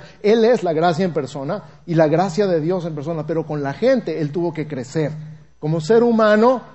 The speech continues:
Él tuvo que crecer en gracia para con la gente. Fue, hizo todo lo que como hombre debía hacer, hasta bautizarse.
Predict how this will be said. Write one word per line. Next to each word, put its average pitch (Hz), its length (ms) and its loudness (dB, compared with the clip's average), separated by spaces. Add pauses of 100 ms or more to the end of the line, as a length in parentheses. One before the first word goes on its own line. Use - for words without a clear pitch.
Él 165 160 -2
tuvo 190 240 -2
que 165 160 -4
crecer 156 580 -2 (180)
en 139 160 -6
gracia 143 480 -2 (260)
para 143 200 0
con 143 160 -4
la 131 80 -4
gente. 139 380 -8 (400)
Fue, 202 220 4
hizo 220 220 2
todo 220 200 4
lo 220 120 4
que 185 140 -4
como 160 340 2
hombre 208 200 2
debía 160 340 2
hacer, 175 380 -2
hasta 156 240 -4
bautizarse. 180 720 0